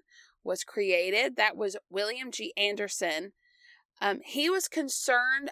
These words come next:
about his own lack of training and preparation to be a physical trainer. So in eighteen eighty-five, he held a meeting for people who were interested in the profession,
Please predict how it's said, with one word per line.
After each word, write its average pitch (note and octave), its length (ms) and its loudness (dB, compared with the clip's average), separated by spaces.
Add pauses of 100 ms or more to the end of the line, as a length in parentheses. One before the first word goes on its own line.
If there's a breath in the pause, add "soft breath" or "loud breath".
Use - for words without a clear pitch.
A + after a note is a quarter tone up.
about G#3+ 260 6
his A#3 200 -4 (140)
own C4+ 400 2
lack A3+ 360 10
of G3+ 100 -6
training G#3+ 580 4 (100)
and G#3 200 4
preparation G3+ 920 4 (120)
to G3 260 -8
be F#3+ 220 -6
a A#3+ 60 -2
physical D4 420 -4
trainer. F4 520 4 (1000 soft breath)
So B3 840 4 (260)
in B3 160 6
eighteen A#3 340 2
eighty-five, A#3+ 680 8
he B3+ 140 -6
held A#3+ 220 4
a G#3+ 60 0
meeting A3+ 360 0
for A#3 160 -6
people A3 440 -4
who A#3 120 0
were G3+ 220 2
interested C4+ 640 0
in C4 160 -4
the C4 80 -4
profession, C4+ 760 2